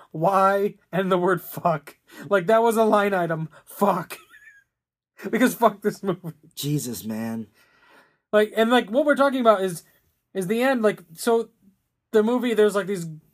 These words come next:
Speaker 1: demon creature, ghost ghouls, whatever, murdering people in this town, and they're murdering because they were, they were wrongfully murdered.
Speaker 2: They, 'cause they were, a girl said they raped her.
Speaker 1: Yeah.
Speaker 2: They were these, like, rough,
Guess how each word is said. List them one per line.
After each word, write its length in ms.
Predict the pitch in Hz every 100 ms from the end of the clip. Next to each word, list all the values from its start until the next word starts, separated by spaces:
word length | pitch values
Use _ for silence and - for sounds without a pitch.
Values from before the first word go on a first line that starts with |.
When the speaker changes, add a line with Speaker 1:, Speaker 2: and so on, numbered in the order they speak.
| _ - 160
Speaker 1:
demon 360 | 151 214 220 208
creature, 400 | 208 214 214 202
ghost 380 | 170 190 190 170
ghouls, 440 | 202 196 196 175
whatever, 460 | 180 190 185 185 175 - - - -
murdering 320 | 190 254 254
people 220 | 220 226
in 60 | 214
this 140 | 202 -
town, 480 | 190 180 175 175 - _ _
and 160 | 165 185
they're 60 | 190
murdering 300 | 220 233 208
because 500 | 180 196 190 160 160 -
they 200 | 160 196
were, 320 | 220 208 175
they 260 | 165 156 294
were 160 | 302 214
wrongfully 500 | 190 180 170 185 175
murdered. 520 | 175 175 170 170 165 - _ _ _ _ -
Speaker 2:
They, 160 | 139
'cause 200 | - 143
they 100 | 135
were, 300 | 147 147 135 - 92 92 _
a 80 | 135
girl 320 | 175 143 151 143
said 220 | - 127
they 120 | 117
raped 340 | 110 113 113 -
her. 240 | 92 - _ _ -
Speaker 1:
Yeah. 320 | 170 139 117
Speaker 2:
They 100 | 151
were 120 | 160
these, 200 | 156 151
like, 140 | 127 117
rough, 480 | 107 117 160 -